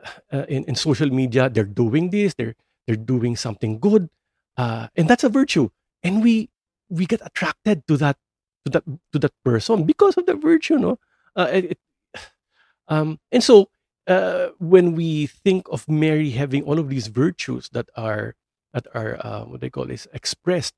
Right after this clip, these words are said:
through the different titles, I think you, you can't not but fall in love with her because how, how can you not fall in love with somebody with so many virtues, no? Um,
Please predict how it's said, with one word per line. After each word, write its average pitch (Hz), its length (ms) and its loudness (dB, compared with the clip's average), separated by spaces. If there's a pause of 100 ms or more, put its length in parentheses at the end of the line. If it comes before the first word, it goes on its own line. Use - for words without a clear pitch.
through 135 260 -2
the 123 100 0
different 127 380 -6
titles, - 500 -10 (340)
I 214 80 -2
think - 240 0
you, 277 140 4
you 196 100 -6
can't - 240 -4
not 185 160 -4
but 170 160 -2
fall 160 200 2
in 147 100 0
love 123 180 -4
with 120 120 -6
her 156 120 -2
because - 420 -8 (300)
how, - 160 0
how - 80 -4
can 349 140 6
you 359 60 8
not 359 120 4
fall 220 160 4
in 202 80 2
love 190 160 2
with 170 80 4
somebody 165 260 -2
with 151 140 -6
so 165 120 2
many 147 200 0
virtues, 123 540 -2
no? 131 160 -10 (520)
Um, 120 260 -2